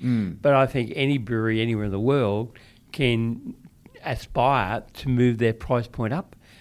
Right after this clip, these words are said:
Speaker 2: by making more unique and more interesting beers, if that's their, if that's their business strategy.
Speaker 1: It, it, it's interesting that you say that about, uh, Belgian beers, because I, I guess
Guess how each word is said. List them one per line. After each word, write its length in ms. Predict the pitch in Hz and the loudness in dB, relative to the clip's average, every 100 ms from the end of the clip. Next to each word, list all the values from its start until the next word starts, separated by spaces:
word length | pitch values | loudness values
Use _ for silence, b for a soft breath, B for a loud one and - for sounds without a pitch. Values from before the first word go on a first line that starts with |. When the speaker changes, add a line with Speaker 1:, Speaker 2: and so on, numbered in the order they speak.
| b | b
Speaker 2:
by 120 | - 127 | -4 0
making 420 | 120 120 - 117 | 0 -2 -2 0
more 220 | 117 123 | 2 2
unique 460 | 113 107 123 175 - | 0 0 0 -2 -2
and 100 | 113 | -2
more 200 | 107 110 | -2 -2
interesting 420 | 107 - 107 95 | -6 -10 -10 -6
beers, 380 | 90 80 - - | -6 -8 -12 -12
if 180 | 175 127 | -12 -6
that's 280 | 110 - - | -6 -6 -4
their, 340 | 101 98 98 - - | -2 -2 -4 -10 -18
if 160 | - 123 | -10 -8
that's 220 | 117 110 | -6 -6
their 100 | 107 | -8
business 300 | 101 104 101 | -6 -6 -8
strategy. 560 | - 104 82 80 87 - - - | -8 -10 -8 -12 -12 -14 -18 -8
Speaker 1:
It, 260 | 143 131 | -8 -4
it, 340 | 151 147 127 127 | -2 0 0 0
it's 360 | 135 123 120 | 2 2 0
interesting 460 | 139 139 131 113 95 | -4 -4 -4 -2 -2
that 80 | 95 | -4
you 100 | 95 | -6
say 220 | - 95 | -6 -4
that 160 | 95 95 | -2 -4
about, 300 | 98 95 92 - | -4 -6 -6 -8
uh, 160 | 98 | -8
Belgian 440 | 92 101 98 92 92 | -4 -2 -2 -6 -6
beers, 320 | 107 107 95 | -4 -4 -4
because 420 | - 104 104 92 | -10 -6 -4 -2
I, 160 | 101 95 110 | -4 -4 -6
I 120 | 104 | -6
guess 400 | 98 101 - | -4 -4 -4